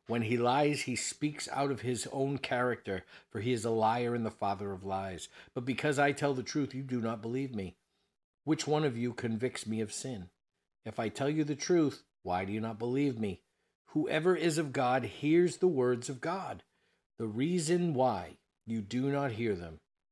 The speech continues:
is that you are not of God. And I made a note,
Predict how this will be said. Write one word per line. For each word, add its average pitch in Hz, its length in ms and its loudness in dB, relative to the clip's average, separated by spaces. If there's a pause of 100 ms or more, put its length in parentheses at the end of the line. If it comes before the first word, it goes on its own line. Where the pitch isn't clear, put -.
(140)
is 92 180 -8
that 98 200 -10
you 101 160 -10
are 113 240 0
not 113 600 -2 (800)
of 90 200 -4
God. 92 440 -4 (2250)
And 104 100 -4
I 107 60 0
made 135 200 2
a 139 80 4
note, 135 380 6